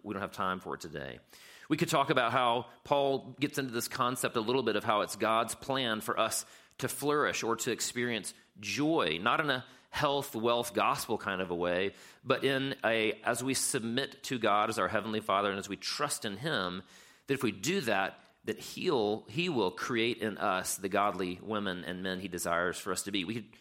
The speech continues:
we could talk about all those things. So unfortunately, we can't, we don't have time to get into all of them. So I'm gonna get into one. And the primary one I'm gonna get into is this, that as, as Christians, as those called by God,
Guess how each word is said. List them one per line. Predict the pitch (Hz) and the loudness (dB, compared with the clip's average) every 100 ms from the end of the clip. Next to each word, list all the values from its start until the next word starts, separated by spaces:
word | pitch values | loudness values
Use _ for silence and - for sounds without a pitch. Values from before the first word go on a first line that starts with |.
| _ | _
we | 120 | -2
could | |
talk | 135 | 0
about | 120 | 2
all | 98 101 | 2 0
those | 87 78 | -2 -6
things. | - 52 - - - - - - _ _ _ - | -10 -14 -16 -18 -18 -20 -20 -20 _ _ _ -6
So | 107 98 | 0 0
unfortunately, | 104 - 131 - 98 | 0 -4 -4 -4 -6
we | |
can't, | - 110 98 - | -4 -4 -4 -6
we | 101 | -8
don't | 92 | -8
have | - | -8
time | - 98 92 | -4 -2 -2
to | |
get | 90 | -4
into | 87 85 | -6 -2
all | 95 92 | 0 0
of | 85 | -4
them. | 82 | -8
So | - | -8
I'm | 110 | -6
gonna | 101 | -4
get | 101 | -2
into | 95 85 | -2 -4
one. | 80 82 73 73 - _ _ _ _ _ - | -4 -6 -6 -10 -18 _ _ _ _ _ -14
And | 107 | -10
the | 101 | -4
primary | 143 147 147 | 0 2 2
one | 127 113 | 0 0
I'm | 107 | -2
gonna | 95 | -2
get | 107 104 | -2 -2
into | 104 92 | -4 -4
is | 82 80 | -6 -4
this, | 85 78 - - - - - - - _ - | -6 -4 -4 -6 -12 -20 -20 -20 -20 _ 0
that | 123 | 0
as, | 104 107 - | 0 -6 0
as | 117 - - - | 0 0 -6 -8
Christians, | - 160 - - 78 73 - - - | -4 -2 -2 -4 -6 -6 -6 -6 -2
as | 107 101 | -4 0
those | 120 135 143 135 | 2 2 2 -2
called | - 117 113 120 110 | -2 0 2 2 2
by | 101 98 87 | 2 2 2
God, | 101 92 73 76 | 2 2 2 0